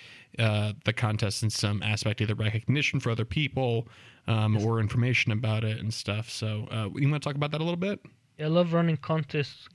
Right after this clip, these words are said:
Speaker 2: giveaways, everything. I think number one reason I'm, uh, I, I've, I've succeeded so much in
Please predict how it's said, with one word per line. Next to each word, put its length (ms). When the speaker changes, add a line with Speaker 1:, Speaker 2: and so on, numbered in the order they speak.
Speaker 2:
giveaways, 520
everything. 480
I 60
think 320
number 300
one 240
reason 460
I'm, 280
uh, 260
I, 140
I've, 360
I've 160
succeeded 460
so 180
much 380
in 240